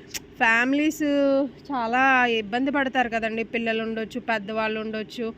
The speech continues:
All of sudden అనమాట, రాత్రికి రాత్రి ఇది జరిగిపోయింది. ఎవరు కూడా ఇది ఎక్స్‌పెక్ట్ చేయలేదు కదా, కాబట్టి చాలా అసలు ఎంత ఫాస్ట్‌గా ఉందంటే ఫ్లో మీకు, ఆ, దగ్గరగా చూస్తే అసలు నాకైతే అంత వాటర్ చూసేసరికి కళ్ళు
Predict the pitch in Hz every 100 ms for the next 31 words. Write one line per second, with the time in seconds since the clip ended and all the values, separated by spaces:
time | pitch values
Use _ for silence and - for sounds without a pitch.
0 | - - - - - 208 269 320 - 302
1 | 294 285 277 262 254 254 285 247 208 214
2 | 277 254 254 240 247 294 262 254 240 233
3 | 240 254 247 262 220 202 202 277 294 294
4 | 277 294 277 269 233 - - 254 - 294
5 | 233 240 254 240 220 226 427 - - -
6 | - 247 233 233 214 262 269 254 233 254
7 | 220 226 226 233 254 226 262 302 - 349
8 | 302 240 311 - 330 320 320 302 277 294
9 | 294 269 240 294 285 240 262 240 226 -
10 | - - - 226 226 214 240 285 320 330
11 | 302 302 311 311 311 262 254 262 254 370
12 | 320 240 220 226 254 262 247 294 277 339
13 | 247 233 220 - - - - 226 240 269
14 | 285 302 277 320 285 320 294 254